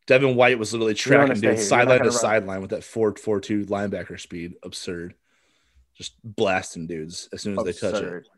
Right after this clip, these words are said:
Speaker 1: Yeah. But I felt bad for Mahomes, dude, because he was so close to being a legend last night. 'Cause he made some absolutely absurd throws under duress.
Speaker 2: Oh, yeah.
Speaker 1: On the run,
Speaker 2: Oh, yeah.
Speaker 1: basically falling down.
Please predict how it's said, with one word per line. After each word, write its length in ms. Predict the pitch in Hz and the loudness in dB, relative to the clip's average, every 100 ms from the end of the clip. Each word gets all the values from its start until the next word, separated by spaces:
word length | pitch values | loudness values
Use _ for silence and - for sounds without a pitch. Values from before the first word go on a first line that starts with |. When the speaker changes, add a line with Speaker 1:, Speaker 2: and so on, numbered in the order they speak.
| - | -12
Speaker 1:
Yeah. 220 | 95 69 _ _ _ _ _ | -12 -12 _ _ _ _ _
But 120 | - 139 | 2 4
I 40 | |
felt 260 | 156 165 135 | 6 4 2
bad 220 | 151 175 | 2 2
for 100 | 156 | 2
Mahomes, 420 | 131 147 190 151 | 0 2 0 0
dude, 160 | 127 156 | 0 0
because 420 | 156 143 127 117 _ _ _ _ _ _ _ _ - | 0 0 0 -8 _ _ _ _ _ _ _ _ -4
he 140 | 175 | 0
was 200 | 175 - | 2 2
so 320 | - 190 165 | 0 0 0
close 320 | 160 151 147 | 0 0 0
to 100 | - | -2
being 240 | 123 127 113 | -2 0 0
a 60 | |
legend 500 | 101 95 110 104 90 82 | -2 0 0 0 -6 -12
last 260 | 73 - | -14 -12
night. 260 | 82 80 - _ _ _ _ _ _ _ - | -12 -14 -16 _ _ _ _ _ _ _ -10
'Cause 140 | 113 | -4
he 120 | 170 | -2
made 300 | 165 165 156 | 4 4 4
some 200 | 135 120 - | 0 -4 -4
absolutely 840 | 127 123 135 131 139 131 123 120 _ - | -4 -4 -2 0 2 2 0 -2 _ -2
absurd 840 | 120 120 - - 117 113 110 104 | 0 -2 -6 -6 -2 0 0 -4
throws 580 | 107 107 98 92 90 - _ _ _ _ _ _ _ _ | 0 2 2 -2 -6 -10 _ _ _ _ _ _ _ _
under 220 | 131 143 | 0 2
duress. 560 | 127 120 107 101 90 - | 4 4 4 2 -2 6
Speaker 2:
Oh, 140 | 151 135 | 8 8
yeah. 260 | 123 120 | 4 4
Speaker 1:
On 220 | 151 156 | 6 6
the 100 | 151 | 6
run, 560 | 135 131 123 110 101 92 _ _ _ _ 170 | 6 6 6 4 0 -4 _ _ _ _ 6
Speaker 2:
Oh, 60 | |
yeah. 60 | 175 | 8
Speaker 1:
basically 320 | 120 - 156 | 8 4 4
falling 580 | - - 147 139 139 127 | 2 4 6 6 2 2
down. 460 | 120 113 101 92 | 4 4 0 -4